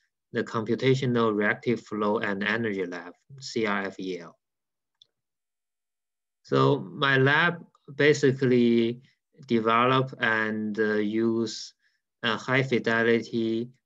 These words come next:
computational fluid dynamics, C F D, methodology to investigate a lot of topics.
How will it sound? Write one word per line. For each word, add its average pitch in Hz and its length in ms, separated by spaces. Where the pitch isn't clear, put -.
computational 113 720
fluid 110 560
dynamics, 101 920
C 117 180
F 101 220
D, 95 360
methodology 107 960
to 101 600
investigate 107 1200
a 104 140
lot 110 400
of 101 160
topics. - 760